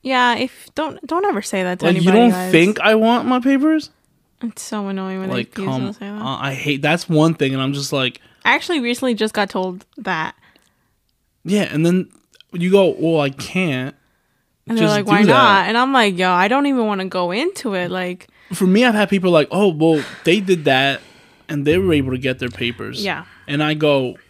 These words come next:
Speaker 2: "Well, where are they from?" And they're, "Oh, they're from, like, Honduras or something." I'm like, "Yeah, 'cause it's fucking different. Every
Speaker 1: Mm-hmm.
Speaker 2: country is different." I think if you come from El Salvador,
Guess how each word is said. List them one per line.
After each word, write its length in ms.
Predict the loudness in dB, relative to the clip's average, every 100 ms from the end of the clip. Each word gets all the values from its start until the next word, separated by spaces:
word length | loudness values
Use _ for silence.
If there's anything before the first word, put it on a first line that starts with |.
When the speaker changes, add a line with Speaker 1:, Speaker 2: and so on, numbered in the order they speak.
| _
Speaker 2:
"Well, 100 | 0
where 100 | 2
are 20 |
they 100 | 4
from?" 420 | 2 0 0 -2 -4
And 120 | -8
they're, 80 | -8
"Oh, 180 | -4 -2
they're 140 | 0 -2
from, 200 | -4 -4
like, 180 | -4 -4
Honduras 500 | -2 0 2 0 -2
or 60 |
something." 240 | -8 -8 -8
I'm 100 | -8
like, 220 | -8 -6
"Yeah, 140 | -6 -6
'cause 220 | -6 -6
it's 160 | -6
fucking 540 | -4 -4 -2 -4 -4 0
different. 520 | 0 0 -6 -6 -10 _ _ _ _ _ _ _
Every 200 | -2 0 0
Speaker 1:
Mm-hmm. 80 |
Speaker 2:
country 320 | 0 -2 0 -4
is 80 |
different." 520 | -2 -2 -2 -8 -10 -12
I 80 | -10
think 160 | -6 -6
if 40 |
you 60 | -4
come 120 | -4
from 140 | -4 -4
El 120 | -6
Salvador, 680 | -6 -4 -4 -4 -4 -4